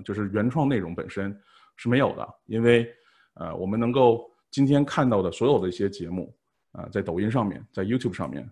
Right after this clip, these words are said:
它在我们过往的电视上已经发生过了，啊，已经完全发生过了。那这个其实就会，呃，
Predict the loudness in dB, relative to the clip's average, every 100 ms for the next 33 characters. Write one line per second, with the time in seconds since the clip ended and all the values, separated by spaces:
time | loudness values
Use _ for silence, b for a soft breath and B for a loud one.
0 | _ -4 0 0 0 0 -2 -8 -6 -6
1 | 0 2 2 -4 -2 0 0 -4 -4 -6
2 | -8 _ -14 -6 -4 0 0 2 0 -2
3 | -6 _ _ _ _ -12 -10 -6 -6 -4
4 | -4 -6 -6 -8 -10 -10 _ _ _ _
5 | _ -6 -2 4 2 2 -2 0 2 6
6 | 4 4 b b b b b b b b
7 | -4 2 2